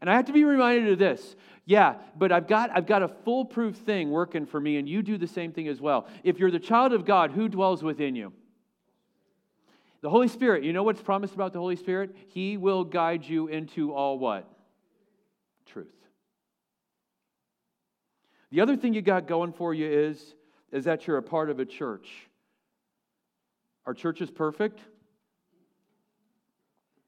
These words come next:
Churches, though, have elders and leaders over them. Are they perfect?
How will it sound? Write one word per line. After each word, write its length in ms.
Churches, 380
though, 180
have 300
elders 420
and 140
leaders 320
over 240
them. 340
Are 120
they 160
perfect? 560